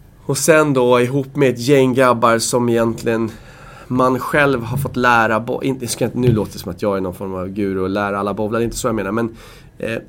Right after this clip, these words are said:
Stureby var en, en kompisförening. Det var lite så här: "Åh shit, jag kan, måste ta ut honom, för vi grillade ihop i lördag, så var jag på fotboll ihop." Eh,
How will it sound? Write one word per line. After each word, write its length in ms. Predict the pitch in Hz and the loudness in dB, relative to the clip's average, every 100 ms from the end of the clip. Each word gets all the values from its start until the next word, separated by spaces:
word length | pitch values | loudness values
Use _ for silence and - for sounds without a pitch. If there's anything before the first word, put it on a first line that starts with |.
| - | -12
Stureby 380 | - 147 151 | -8 -4 -2
var 120 | 143 120 | 0 0
en, 220 | 117 117 | -2 -6
en 220 | 117 110 | -4 -2
kompisförening. 760 | 113 135 113 110 - 135 101 71 - - - - - - - - - | -2 -4 -4 -6 -4 -2 -2 -6 -16 -20 -20 -20 -20 -20 -20 -20 -10
Det 80 | 127 | -4
var 100 | 123 | 0
lite 280 | 120 113 120 | 0 -2 -4
så 100 | 107 | -4
här: 80 | 110 | -8
"Åh 60 | 131 | -10
shit, 220 | - - | -10 -8
jag 120 | 117 | -10
kan, 120 | 127 | -8
måste 200 | 123 120 | -10 -10
ta 120 | 113 | -4
ut 180 | 123 127 | -2 -2
honom, 340 | 123 117 123 110 | -4 -4 -4 -6
för 80 | 117 | -6
vi 240 | 120 120 | -4 -2
grillade 380 | 123 123 113 123 | -2 0 0 0
ihop 240 | 110 104 | -2 -2
i 40 | 107 | -2
lördag, 340 | 101 101 98 | 0 -2 -4
så 80 | 107 | -4
var 80 | 107 | -4
jag 80 | |
på 60 | 101 | -4
fotboll 380 | - 113 113 123 | -4 -4 0 0
ihop." 260 | 98 87 - - - - - - - | 0 -4 -10 -20 -20 -20 -20 -20 -10
Eh, 380 | 110 110 110 | -8 -4 -4